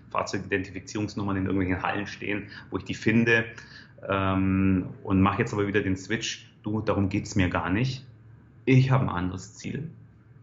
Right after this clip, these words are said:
und du wärst der perfekte Mann dafür. Also es ist ein Spiel aus Druck und Ego-Highlighten.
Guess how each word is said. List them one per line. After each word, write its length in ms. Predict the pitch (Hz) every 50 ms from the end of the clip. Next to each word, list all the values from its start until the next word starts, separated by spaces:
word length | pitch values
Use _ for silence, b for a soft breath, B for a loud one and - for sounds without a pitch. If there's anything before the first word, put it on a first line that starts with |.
| - _ - -
und 220 | - 104 95 95 107
du 120 | 117 110
wärst 240 | 110 104 98 - -
der 60 | 95
perfekte 400 | - 98 92 - 95 - - -
Mann 240 | 90 90 90 95 92
dafür. 840 | 90 - - - - _ _ _ _ _ _ - 90 85 - - - -
Also 300 | - 95 95 101 101 B B B B B B
es 100 | - 117
ist 140 | 143 147 -
ein 340 | - - 123 123 123 123 117
Spiel 280 | - - 139 147 147
aus 340 | - 113 113 113 - - -
Druck 260 | - - 180 - -
und 220 | 143 131 131 - -
Ego-Highlighten. 1080 | 127 143 147 147 135 131 139 131 127 127 127 123 120 123 123 131 - 123 123 127 127